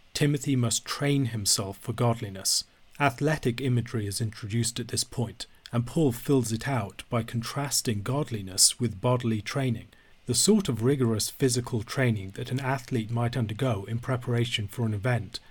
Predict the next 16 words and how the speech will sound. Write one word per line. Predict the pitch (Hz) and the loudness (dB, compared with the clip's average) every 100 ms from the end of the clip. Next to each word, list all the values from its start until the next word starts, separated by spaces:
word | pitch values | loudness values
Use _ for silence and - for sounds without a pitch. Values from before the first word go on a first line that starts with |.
| - | -20
has | - 147 | -4 -4
purpose | - 175 165 - - | 2 2 2 -2 -2
and | 110 | 0
value, | 131 123 101 90 - - _ | 0 0 -2 -8 -18 -20 _
yet | 139 127 | 0 0
its | 113 | -2
value | 139 175 143 110 | 0 2 4 2
is | 110 | 0
exceedingly | 123 - 143 165 123 110 | 2 2 4 2 0 0
limited | 110 123 117 - 98 - | 2 4 2 0 -8 -8
compared | 107 98 120 117 | -10 0 0 0
to | - | -6
the | 104 | -4
value | 117 113 107 | 0 0 0
of | 98 - | -4 -2
godliness. | 123 123 110 92 - - | -2 0 -4 -6 0 0